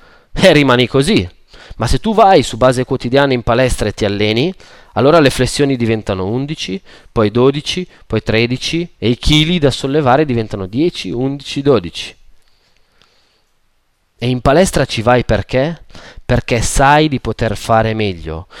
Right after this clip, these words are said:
Non vai in palestra il primo giorno pensando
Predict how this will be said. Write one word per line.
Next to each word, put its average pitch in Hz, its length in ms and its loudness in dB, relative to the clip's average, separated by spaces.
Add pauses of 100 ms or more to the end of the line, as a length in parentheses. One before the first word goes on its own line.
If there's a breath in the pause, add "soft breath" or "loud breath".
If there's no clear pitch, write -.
(140 loud breath)
Non 165 200 4
vai 302 220 4
in 170 120 2
palestra 139 480 4
il 139 120 2
primo 185 360 4
giorno 202 580 2 (280 loud breath)
pensando 220 960 4